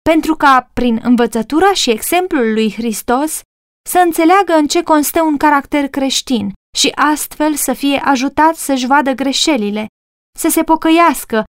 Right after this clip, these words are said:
și, cu ajutorul harului divin, să-și curețe sufletul prin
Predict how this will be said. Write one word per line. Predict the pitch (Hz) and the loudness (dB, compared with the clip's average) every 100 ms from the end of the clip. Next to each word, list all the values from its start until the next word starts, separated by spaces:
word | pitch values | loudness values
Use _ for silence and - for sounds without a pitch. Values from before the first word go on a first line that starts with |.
| _ - | _ -6
și, | - 285 | -4 -2
cu | - | 2
ajutorul | 277 262 294 359 381 | 2 2 2 2 2
harului | 302 285 349 370 262 247 | 2 2 4 4 2 0
divin, | 269 254 320 320 - _ | 0 0 -2 -4 -8 _
să-și | - 311 - | -2 0 0
curețe | - 370 339 226 240 | 0 2 4 2 -2
sufletul | 226 - - 254 262 254 240 - _ | -2 -4 -2 0 0 -2 -4 -14 _
prin | 302 302 | -2 -2